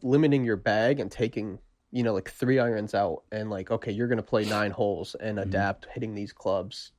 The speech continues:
Speaker 1: and making them work with big
Speaker 2: Absolutely.
Speaker 1: gaps.
Speaker 2: Absolutely.
Speaker 1: Um, and, and it's the thing where, like, I mean, my sixty-four degree, it's,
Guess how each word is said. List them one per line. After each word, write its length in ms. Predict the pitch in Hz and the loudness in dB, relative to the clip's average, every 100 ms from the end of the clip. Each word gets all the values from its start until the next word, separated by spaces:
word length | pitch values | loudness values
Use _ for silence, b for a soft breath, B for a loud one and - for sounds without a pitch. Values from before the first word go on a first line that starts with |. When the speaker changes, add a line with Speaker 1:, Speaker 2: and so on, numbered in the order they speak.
| _ _ - - | _ _ -12 -6
Speaker 1:
and 120 | 104 | -2
making 280 | 107 107 104 | -2 -4 -6
them 140 | 87 | -6
work 260 | 101 90 - | -4 -4 -6
with 100 | 87 | -12
big 140 | 90 95 | -8 -8
Speaker 2:
Absolutely. 60 | 92 87 85 | -2 -2 -2
Speaker 1:
gaps. 260 | - - b b b b | -6 -12 b b b b
Speaker 2:
Absolutely. 600 | 95 - 95 107 78 80 - _ _ | -10 -8 -6 -6 -6 -8 -14 _ _
Speaker 1:
Um, 360 | 101 80 85 104 - _ - | -10 -8 -8 -10 -16 _ 2
and, 120 | 151 | 4
and 160 | 160 170 | 6 6
it's 140 | 175 | 4
the 80 | - | 2
thing 200 | - 220 | 4 6
where, 140 | 196 165 | 8 8
like, 240 | 143 123 - _ _ _ _ _ 131 | 6 4 -2 _ _ _ _ _ 2
I 40 | |
mean, 160 | 131 127 | 4 6
my 180 | 127 | 6
sixty-four 640 | 139 - 147 123 113 120 139 | 4 2 -2 -2 -2 2 4
degree, 400 | 151 160 170 175 | 4 4 4 4
it's, 340 | - 160 - | 0 -2 -4